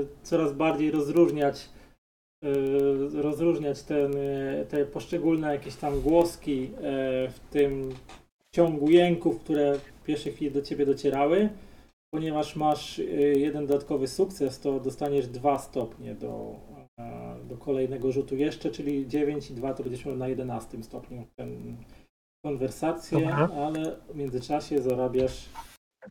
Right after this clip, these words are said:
Speaker 1: kolejne obrażenia od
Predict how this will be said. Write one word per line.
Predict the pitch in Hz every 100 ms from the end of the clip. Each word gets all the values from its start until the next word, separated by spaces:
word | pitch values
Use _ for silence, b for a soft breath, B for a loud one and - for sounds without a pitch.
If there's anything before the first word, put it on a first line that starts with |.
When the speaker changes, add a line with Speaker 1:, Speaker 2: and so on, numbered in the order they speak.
| _ _ _ - -
Speaker 1:
kolejne | 139 143 147 143 147 151 -
obrażenia | 139 139 135 135 147 131 117 113
od | 127 127 -